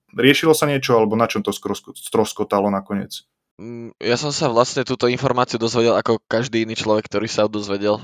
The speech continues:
Speaker 2: vlastne na Instagrame, čiže, eh, predo mi nič nebolo volané, ani keď som to vlastne riešil s agentúrou, tak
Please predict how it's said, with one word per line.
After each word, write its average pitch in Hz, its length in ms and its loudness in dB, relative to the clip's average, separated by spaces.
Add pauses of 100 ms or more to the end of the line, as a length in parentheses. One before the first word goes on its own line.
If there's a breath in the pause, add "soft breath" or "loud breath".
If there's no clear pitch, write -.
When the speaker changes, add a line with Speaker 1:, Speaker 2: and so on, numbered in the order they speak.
Speaker 2:
vlastne 92 480 -10
na 98 160 -4
Instagrame, 101 720 -6
čiže, 101 480 -8
eh, - 1400 -6 (180)
predo 113 240 4
mi 113 160 -2
nič 117 240 -8
nebolo 113 320 4
volané, 113 560 0
ani 104 400 -8
keď 110 240 -8
som 110 160 -6
to - 80 -4
vlastne 110 320 0
riešil 107 320 0
s 104 80 -4
agentúrou, 107 560 2
tak - 400 -6